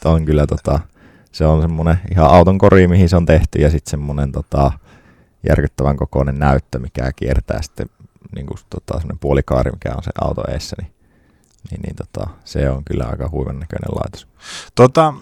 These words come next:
Speaker 2: raha. Se lienee aika iso osa tota moottoriurheilu, tai semmonen estävä tekijä, että hirveästi olisi suunnitelmia, mutta,
Speaker 1: Mm.
Speaker 2: <laughs> mutta ne myös maksaa. Tota,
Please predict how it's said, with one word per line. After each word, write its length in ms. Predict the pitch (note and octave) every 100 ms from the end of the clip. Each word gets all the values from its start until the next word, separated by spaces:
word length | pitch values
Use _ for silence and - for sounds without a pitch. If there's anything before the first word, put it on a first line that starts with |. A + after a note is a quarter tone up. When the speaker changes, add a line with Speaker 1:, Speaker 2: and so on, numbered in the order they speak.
| - - - - - - - -
Speaker 2:
raha. 380 | D3+ A#2+ F2+ - _ _ F4+ D4 -
Se 200 | B2 A2 B2+
lienee 420 | B2+ A#2+ A#2+ A#2 A2+
aika 260 | A#2+ A2+
iso 260 | A2+ A2 G#2+
osa 240 | G2+ G#2
tota 500 | - G2+ - G2+ F#2+ -
moottoriurheilu, 840 | A#2+ G#2+ - G2 F#2+ G2 F#2+ F#2+ F2 -
tai 160 | A#2+
semmonen 280 | B2+ C#3 C#3
estävä 440 | E3 D#3 - A2
tekijä, 300 | G#2 G#2+ A2
että 120 | G2+ A2
hirveästi 380 | C#3 C#3 -
olisi 140 | B2+ -
suunnitelmia, 680 | D#3 C3+ A2+ A2 G#2 A2
mutta, 260 | A2 A2+ G2+
Speaker 1:
Mm. 140 | G2+ F#2+
Speaker 2:
<laughs> 100 | -
mutta 200 | D#3+ -
ne 80 | C3+
myös 260 | C3+ C#3+ -
maksaa. 520 | C#3 A#2+ - A2+ G2
Tota, 380 | G2+ G2 G#2+